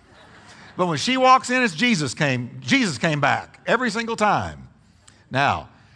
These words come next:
one day I just happened to be walking, we have a little fountain out back.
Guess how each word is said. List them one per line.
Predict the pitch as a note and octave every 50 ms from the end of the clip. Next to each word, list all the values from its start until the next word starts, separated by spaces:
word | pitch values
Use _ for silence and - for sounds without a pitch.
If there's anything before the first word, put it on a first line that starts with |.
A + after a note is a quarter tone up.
| - _ _
one | - B2+ D3+ D#3
day | D#3 D3+ C3
I | A2+ A2+
just | A2 A2 G#2
happened | - C#3 D3+ D#3+ D#3 D3+ C#3
to |
be | C#3 C3 B2 - - - - -
walking, | - B2 C#3 D3 C#3 - C#3 C3 A#2+ - - - - -
we | - A#2 D3+
have | E3 C3
a |
little | C3 C3+ A#2+ A2 F#2 - - - -
fountain | - - D3+ C3+ B2 - G#2+
out | F#2+ F2 F2+ F2
back. | E2+ F2 E2 D#2 - - -